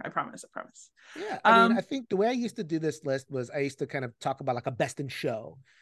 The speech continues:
Speaker 2: So it was like, "Okay, what's the best in show worker placement? What's the best in show card combo game? What's the best in show, like, light solo game?"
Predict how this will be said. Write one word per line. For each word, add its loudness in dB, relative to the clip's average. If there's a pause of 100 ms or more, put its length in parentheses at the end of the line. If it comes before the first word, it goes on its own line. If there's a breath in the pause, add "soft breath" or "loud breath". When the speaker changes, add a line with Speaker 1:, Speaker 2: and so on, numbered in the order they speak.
(140 soft breath)
Speaker 2:
So -2
it 2
was 0
like, -2
"Okay, -2
what's 0
the 0
best 2
in 0
show 2
worker -2
placement? -8
What's -10
the -4
best -6
in -6
show -4
card 2 (260 soft breath)
combo 0
game? -8
What's -4
the -6
best -2
in -8
show, 0
like, -2
light -2
solo 0
game?" -12